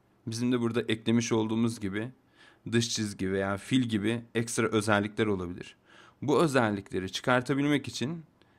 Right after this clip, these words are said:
çıkartmak istediğiniz özellik satırını seçili hale getirip alt kenardaki çöp butonuna Delete Selected Item butonuyla silebilirsiniz.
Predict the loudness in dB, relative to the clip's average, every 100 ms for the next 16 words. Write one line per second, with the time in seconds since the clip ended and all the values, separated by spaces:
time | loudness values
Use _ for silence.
0 | _ _ -8 2 2 4 -4 -2 -4 -2
1 | -2 -4 -2 -2 2 2 0 -4 -8 -8
2 | -10 -10 -8 -6 -2 -2 0 0 0 -4
3 | -6 -6 -8 -8 _ _ 2 2 4 0
4 | -2 -2 -4 -6 -8 -4 -6 -6 -10 -8
5 | -6 -8 -12 _ _ _ -8 -2 0 -2
6 | -6 -6 -2 0 -2 -4 -6 -2 -2 -2
7 | -8 -12 _ _ _ _ _ _ _ -6
8 | -2 0 0 0 0 -2 -4 -12 _ -6
9 | -2 -2 -4 -8 -12 -14 -18